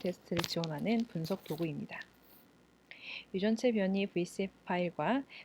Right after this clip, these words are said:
가계도 정보를 보유한 표현형 피에이디 파일로 단일 변이 벌든 테스트를 수행합니다. 희귀 변이 기준은 민 엠에이에프 변인의 엠에이에프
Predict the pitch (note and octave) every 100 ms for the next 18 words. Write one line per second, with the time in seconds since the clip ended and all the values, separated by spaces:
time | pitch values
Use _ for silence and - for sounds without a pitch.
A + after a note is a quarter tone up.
0 | - F#3+ F3 G3 G3+ G3 F#3 F#3+ F#3 E3+
1 | D#3 F3 A#3+ B3+ C4 B3+ B3 B3+ B3 -
2 | C4+ C4 C4 - A#3+ A#3+ - A3+ G#3+ D#3
3 | E3 C4+ - - - - - F3 E3+ G3
4 | G#3 G3+ G3+ G3+ D#3+ E3+ F#3 F3 - -
5 | E3+ A#3+ A#3+ A3+ F#3 D3 - - - _
6 | _ _ _ _ _ - - - - C#4
7 | D4 C4 A#3+ A#3+ - - E3 E3 C4 C#4+
8 | - F#3 F#3+ G3 G3+ G3 - _ _ -
9 | F3 F3+ F3 F3 - - D#3 D3+ G3 C4
10 | C4+ - - E3+ F#3 G3+ G3+